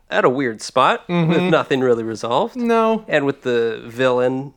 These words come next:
Speaker 2: Yeah.
Speaker 1: seemingly winning.
Speaker 2: But it is kind of interesting. It, have you seen any of the other movies?
Speaker 1: I have not.
Speaker 2: As the movies progress,
Speaker 1: Yeah.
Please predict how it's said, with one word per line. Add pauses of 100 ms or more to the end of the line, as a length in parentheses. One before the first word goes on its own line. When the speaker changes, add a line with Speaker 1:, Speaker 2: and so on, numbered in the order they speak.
(140)
Speaker 2:
Yeah.
Speaker 1:
seemingly
winning. (180)
Speaker 2:
But
it
is
kind
of
interesting.
It,
have
you
seen
any
of
the
other
movies?
Speaker 1:
I
have
not. (200)
Speaker 2:
As
the
movies
progress,
Speaker 1:
Yeah.